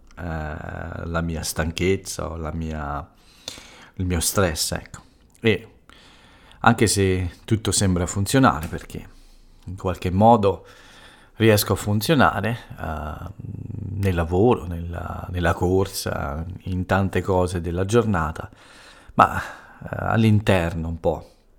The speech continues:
A volte sono come una pentola che bolle, eh, con il coperchio chiuso, ecco. Quindi in, in realtà dentro, eh, c'è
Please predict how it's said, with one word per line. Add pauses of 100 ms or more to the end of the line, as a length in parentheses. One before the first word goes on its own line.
(560)
A
volte
sono
come
una
pentola
che
bolle, (960)
eh,
con
il
coperchio
chiuso,
ecco.
Quindi (300)
in, (140)
in
realtà
dentro, (560)
eh,
c'è